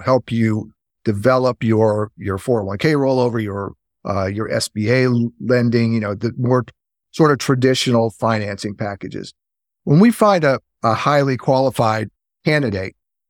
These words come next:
and, you know, they, they need,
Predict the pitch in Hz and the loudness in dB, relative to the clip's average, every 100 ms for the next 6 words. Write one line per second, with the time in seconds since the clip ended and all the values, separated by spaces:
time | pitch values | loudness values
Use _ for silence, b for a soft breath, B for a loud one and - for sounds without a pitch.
0 | _ _ _ _ 139 123 120 117 113 _ | _ _ _ _ -4 -2 -2 -4 -8 _
1 | - 127 117 107 131 139 135 113 135 135 | -8 -4 -4 0 0 0 -2 -2 0 2
2 | 135 135 | 2 2